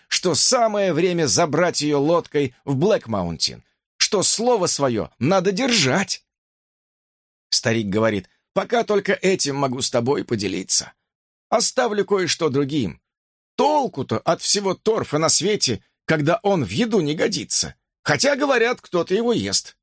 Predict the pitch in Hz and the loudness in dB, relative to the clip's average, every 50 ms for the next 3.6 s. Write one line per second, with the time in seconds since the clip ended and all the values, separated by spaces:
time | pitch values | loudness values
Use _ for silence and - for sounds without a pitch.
0 | _ _ _ _ _ _ _ _ _ _ _ _ _ _ _ - 107 220 262 233 | _ _ _ _ _ _ _ _ _ _ _ _ _ _ _ -2 0 2 2 2
1 | 190 151 190 190 180 151 156 190 220 190 151 113 92 - - 226 202 190 202 208 | 2 0 0 0 0 -2 -2 0 0 0 0 0 -2 -2 -2 -2 -2 -2 -2 0
2 | 190 139 110 113 147 247 262 262 208 - 254 247 226 - - 240 214 190 147 170 | 0 0 0 0 0 0 0 0 0 0 0 0 0 0 0 0 0 0 0 -2
3 | 165 151 180 185 160 151 175 196 156 113 - - | -2 -2 -2 -2 -2 -2 0 0 0 0 -2 -4